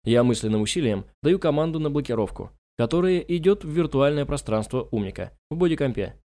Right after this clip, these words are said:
И он уже мгновенно реагирует, блокируя ауру. Полюбовавшись на получившееся устройство, я загрустил. Фигня получается. Слишком наворочено. А как известно, чем проще механизм, тем надежнее. И нафига я делал блокировку ауры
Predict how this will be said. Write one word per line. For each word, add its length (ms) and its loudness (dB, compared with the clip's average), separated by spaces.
И 100 4
он 280 4
уже 220 2
мгновенно 560 0
реагирует, 540 -2
блокируя 520 0
ауру. 300 -4
Полюбовавшись 760 0
на 160 2
получившееся 640 -2
устройство, 580 -4
я 140 2
загрустил. 520 -4
Фигня 320 0
получается. 640 -4
Слишком 360 -6
наворочено. 560 0
А 100 0
как 160 0
известно, 400 2
чем 260 -2
проще 340 0
механизм, 460 -2
тем 180 0
надежнее. 480 -4
И 80 2
нафига 380 0
я 140 2
делал 240 2
блокировку 640 0
ауры 300 0